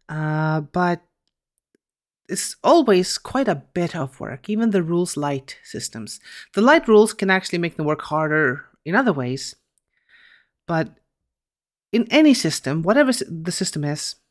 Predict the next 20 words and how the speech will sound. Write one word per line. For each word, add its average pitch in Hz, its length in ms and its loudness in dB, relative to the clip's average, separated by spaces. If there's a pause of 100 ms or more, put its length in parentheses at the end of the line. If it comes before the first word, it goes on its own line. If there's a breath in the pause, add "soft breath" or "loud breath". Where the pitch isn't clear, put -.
(1080)
the 175 100 -2
game 202 280 6
master 185 500 4
makes 160 300 -2
the 165 100 -4
game 143 340 -2 (200)
possible. - 800 -10 (920 soft breath)
And 160 220 -6
I 220 80 2
know 330 180 4
a 320 60 2
lot 277 140 0
of 233 60 -6
people 208 260 2
enjoy 139 720 -2 (680)
game 147 220 0
mastering. 123 520 -4 (920 loud breath)
Uh, 160 360 4
and 196 120 6
I, 349 100 8